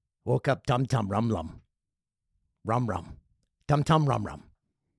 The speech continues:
Hopped in the car, uh, and I hate stopping for anything. I'm all about making good time.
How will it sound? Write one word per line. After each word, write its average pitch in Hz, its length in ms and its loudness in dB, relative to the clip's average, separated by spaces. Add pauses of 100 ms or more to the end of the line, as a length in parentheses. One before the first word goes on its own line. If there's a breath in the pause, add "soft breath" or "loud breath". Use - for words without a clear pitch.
(720)
Hopped 131 260 2
in 139 100 2
the 127 120 -2
car, 131 400 6
uh, 117 340 4 (800)
and 160 120 2
I 175 200 6
hate 147 240 0
stopping - 400 -12 (440)
for 143 220 -2
anything. 107 440 -4 (1700)
I'm 175 160 4
all 208 200 8
about 180 200 2
making 165 340 2
good 120 220 -4
time. - 300 -6